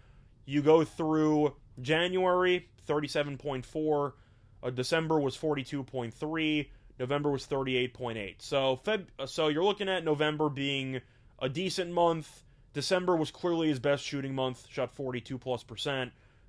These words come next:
back down to thirty-seven. Thirty-two point nine percent for a month, though, for Curry is abysmal. And I think that's a serious concern, is the three-point shooting, not to mention the thirty-eight point five percent shooting from the floor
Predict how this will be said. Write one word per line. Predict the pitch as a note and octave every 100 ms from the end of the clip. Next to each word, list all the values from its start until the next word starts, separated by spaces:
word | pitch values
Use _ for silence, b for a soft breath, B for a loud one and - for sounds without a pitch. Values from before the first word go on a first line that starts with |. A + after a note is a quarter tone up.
| -
back | C#3 C#3
down | D3 C3+
to | B2+
thirty-seven. | C#3+ B2+ A2+ - F3+ E3+ E3 D3+ b b b b _ - -
Thirty-two | A3 C#4+ C4+ D#3 - - G3
point | - D3 B2+ A#2
nine | C3 E3
percent | C#3+ A#2+ - C#3
for | A#2+ A2+
a | G2+
month, | G2+ B2+ C3 G2 -
though, | G#2 G2+ F#2+
for | - A#2+ G#2
Curry | - C#3+ B2+ A2+
is | G#2+ G2+ F#2+ - - b b b b - F3+
abysmal. | C3+ D3 A#2 G2+ G2 - - - -
And | B2+ C3+
I |
think | C3+ D3+
that's | C#3+ D3 -
a | C3
serious | D3 C3+ B2+ -
concern, | A#2+ - C3+ B2+
is | G#2+
the | -
three-point | - C3+ A#2+ B2+ A#2+ A2+
shooting, | B2+ B2
not | C#3+
to | C3+
mention | C3 B2 B2 A#2
the | A2+ A2 G#2 b b b -
thirty-eight | E3 D3+ C3+ C3+ -
point | C3+ A#2+ A#2
five | C3 B2+
percent | A2+ - B2
shooting | - B2+ A#2+
from | C#3 B2
the | G2+
floor | - D3+ D#3 G#2